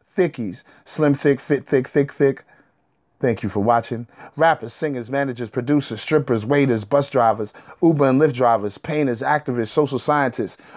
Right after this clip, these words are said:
YouTube viewers, uh, sanitation workers, hackers, computer programmers,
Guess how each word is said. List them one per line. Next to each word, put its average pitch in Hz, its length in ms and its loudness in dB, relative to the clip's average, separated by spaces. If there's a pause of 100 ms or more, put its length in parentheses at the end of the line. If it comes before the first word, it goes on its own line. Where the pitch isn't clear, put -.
YouTube 156 420 2
viewers, 113 420 2 (320)
uh, 113 340 4
sanitation 165 720 0
workers, 120 340 -2
hackers, 143 540 -2 (260)
computer 156 340 -4
programmers, 139 800 2